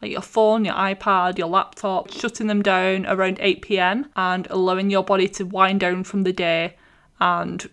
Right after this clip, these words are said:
really get into that relaxed state and not have that constant signal of blue light, which signals sunlight and alertness in the body. If there's absolutely no way that you can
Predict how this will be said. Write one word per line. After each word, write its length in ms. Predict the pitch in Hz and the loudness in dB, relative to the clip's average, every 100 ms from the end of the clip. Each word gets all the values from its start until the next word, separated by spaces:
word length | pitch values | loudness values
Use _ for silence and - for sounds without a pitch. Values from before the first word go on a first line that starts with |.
| - | -4
really 260 | 196 185 180 | 0 2 4
get 180 | 190 | 2
into 260 | - 185 - | 2 -4 -4
that 200 | - - | -2 0
relaxed 440 | 185 180 - - | 0 0 -2 -4
state 580 | - - 170 196 262 - | -8 -2 0 -2 -4 -8
and 180 | 196 196 | -4 -2
not 140 | 180 | -2
have 280 | - 185 180 | 2 0 0
that 220 | 185 - | -2 -2
constant 480 | - 190 185 - - | -4 -8 -8 -10 -10
signal 520 | - 180 185 180 180 - | -4 -4 -2 -2 0 2
of 400 | 160 165 175 - | 2 2 -2 -8
blue 200 | 214 220 | 0 0
light, 420 | 208 196 202 190 - | 2 2 2 0 -4
which 220 | 196 - | -6 -6
signals 580 | - - 185 185 175 180 | -4 -4 -2 -4 -4 -4
sunlight 840 | - 214 208 190 190 190 - - - | 0 2 2 2 0 0 -6 -10 -6
and 340 | 170 170 - | -4 -6 -6
alertness 540 | - 190 185 - 190 - | -2 0 0 -2 -6 -6
in 140 | 185 | -6
the 80 | 180 | -4
body. 320 | 165 - - - _ _ _ - | -2 -2 -4 -10 _ _ _ -8
If 180 | 220 214 | -8 -6
there's 160 | 214 | -2
absolutely 420 | 208 - 220 202 202 | -2 0 -2 0 2
no 220 | 196 190 | 2 2
way 240 | 190 196 | 2 2
that 180 | 196 - | 2 -2
you 140 | 190 | -4
can 420 | 196 - 190 185 | -8 -6 -4 -4